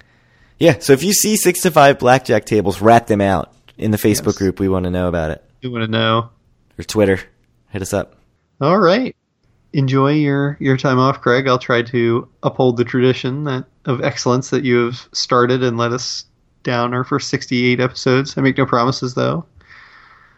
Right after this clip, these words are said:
Speaker 1: I have
Speaker 2: Um,
Speaker 1: high expectations.
Speaker 2: Yeah.
Speaker 1: Very high expectations.
Speaker 2: So we'll see if I can put some stuff together. Um, but anyway, if you would like to join us, uh,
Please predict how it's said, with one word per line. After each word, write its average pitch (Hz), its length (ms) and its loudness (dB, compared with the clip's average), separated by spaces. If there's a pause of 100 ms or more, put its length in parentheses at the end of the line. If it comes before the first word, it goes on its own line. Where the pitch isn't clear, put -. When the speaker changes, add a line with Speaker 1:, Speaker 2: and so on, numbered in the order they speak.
(480)
Speaker 1:
I 117 60 2
have 123 100 4
Speaker 2:
Um, 120 60 -8
Speaker 1:
high 123 200 4
expectations. 95 880 -4 (240)
Speaker 2:
Yeah. 82 300 -2
Speaker 1:
Very 107 340 4
high 85 220 -4
expectations. - 920 -14 (200)
Speaker 2:
So 143 200 2
we'll 160 100 4
see 143 200 2
if 131 100 0
I 131 60 2
can 120 100 0
put 120 140 -2
some 123 120 -6
stuff 117 220 -2
together. 117 460 -2 (180)
Um, 123 540 -10 (340)
but 131 220 -4
anyway, 180 380 4
if 135 140 -2
you 160 160 4
would 156 140 4
like 143 220 2
to 139 100 -8
join 135 300 0
us, - 440 -6 (600)
uh, 117 520 -2